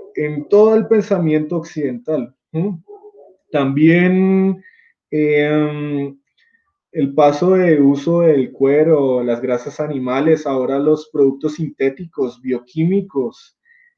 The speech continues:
eh, y demás, o la experimentación, eh, biomédica, eso también,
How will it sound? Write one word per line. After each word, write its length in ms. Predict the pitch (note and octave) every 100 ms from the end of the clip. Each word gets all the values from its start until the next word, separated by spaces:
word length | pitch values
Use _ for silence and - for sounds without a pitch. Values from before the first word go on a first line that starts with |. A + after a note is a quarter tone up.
| _ -
eh, 760 | B2+ B2+ B2 A#2+ A#2+ A#2 A#2 - _ _ _ -
y 140 | F3+
demás, 480 | F3+ F3 F3 G#3+ D3
o 120 | D3
la 160 | C#3 C3+
experimentación, 1120 | - C#3 C3+ C3+ C3+ B2 C3+ C3 C3+ C#3 C#3
eh, 560 | - D#3 D#3 D#3+ D#3+ D#3 -
biomédica, 960 | D#3 D3+ D#3+ E3 F3 E3+ E3+ F3+ G3+ G#3+
eso 260 | C#3+ C#3 C#3+
también, 440 | E3+ D3+ C3+ C#3